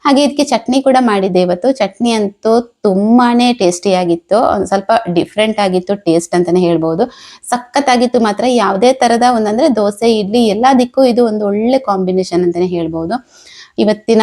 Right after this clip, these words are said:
ಒಂದು ಬ್ರೇಕ್‌ಫಾಸ್ಟ್ ಹೆಲ್ದಿ ಆಗಿತ್ತು, ಹಾಗೆ ಟೇಸ್ಟ್ ಆಗಿತ್ತು ಅಂತಾನೆ ಹೇಳ್ಬೋದು, ತುಂಬಾನೇ ಟೇಸ್ಟಿ ಆಗಿತ್ತು. ಒಂದ್ಸಲ ಟ್ರೈ ಮಾಡಿ ಇಸ್-, ಈ ತರ ಚಟ್ನಿ. ಶಾರ್ಟ್ಸ್ ಅಲ್ಲಿ ಇದೆ ವಿಡಿಯೋ, ಅಲ್ಲಿಂದ ಒಂದ್ಸಲ ನೀವು ಚೆಕ್ ಮಾಡಿ, ರೆಸಿಪಿಯಲ್ಲಿ ಶೇರ್ ಮಾಡಿದ್ದೀನಿ ನಾನು. So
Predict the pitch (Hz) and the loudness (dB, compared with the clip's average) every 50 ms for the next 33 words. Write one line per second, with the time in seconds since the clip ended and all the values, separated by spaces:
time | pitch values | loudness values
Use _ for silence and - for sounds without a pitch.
0 | 220 220 214 208 208 190 175 190 185 190 196 - _ 196 180 185 - - 214 214 | 2 2 2 2 0 0 0 0 0 0 -2 -4 _ -2 -2 -2 -2 -4 -4 -2
1 | 180 196 175 170 180 180 226 226 208 190 190 180 185 180 - _ 196 214 240 247 | 0 2 2 2 2 2 2 2 2 2 0 0 -2 -4 -2 _ 0 0 0 0
2 | 233 233 233 226 262 330 370 370 - _ 240 208 202 214 240 240 - - 226 208 | 0 -2 0 2 2 2 0 -2 -4 _ 0 2 2 2 0 0 -2 -2 0 0
3 | 196 - 180 - 185 175 180 185 190 190 185 175 170 170 170 220 285 - - - | 0 -2 -2 -2 -2 -2 0 0 0 0 0 0 0 0 0 -2 -2 -4 -6 -6
4 | 220 208 208 208 202 208 208 208 185 170 170 - - - 175 165 156 156 165 156 | -4 -2 0 0 0 -2 -2 0 0 0 0 0 0 -2 -2 -2 -2 -4 -6 -8
5 | - _ - 262 294 - - - - - - _ 247 240 240 247 247 247 247 226 | -6 _ -2 -2 -2 -2 -8 -20 -20 -20 -20 _ _ -2 0 2 0 0 0 0
6 | 202 208 233 269 262 240 226 220 240 240 226 226 - _ _ - 214 208 208 208 | 0 2 2 2 2 2 2 0 0 0 0 -2 -6 _ _ -4 -2 -2 0 0
7 | 202 196 202 208 208 - 208 190 - - 370 202 262 381 320 240 220 202 - 202 | 0 2 2 0 0 -2 -2 -2 0 0 2 4 4 4 2 0 -4 -2 0 0
8 | 196 220 - - 240 233 240 226 208 208 185 208 240 320 262 208 196 175 175 196 | 0 0 0 0 0 0 2 0 0 0 0 0 0 2 0 0 0 0 2 2
9 | 277 349 - 202 190 185 185 180 185 180 180 170 185 185 180 180 - 175 185 190 | 2 0 0 -2 -2 -2 -2 0 0 0 -2 0 0 -2 -2 -2 -2 -2 0 0
10 | 185 185 196 220 - 190 180 - 180 180 175 175 170 170 - 196 185 190 180 180 | 0 0 0 -2 -4 -6 -2 0 0 0 2 2 0 -2 -2 -4 -2 -2 -2 -2
11 | 190 185 - - 180 196 214 208 180 165 160 156 160 165 170 160 160 156 156 190 | -2 -4 -2 0 0 0 2 0 0 0 0 0 2 2 2 2 0 -2 -2 -2
12 | 277 320 - _ _ _ _ _ - _ _ _ _ _ _ _ - - 277 | -2 -2 -6 _ _ _ _ _ -20 _ _ _ _ _ _ _ 0 2 2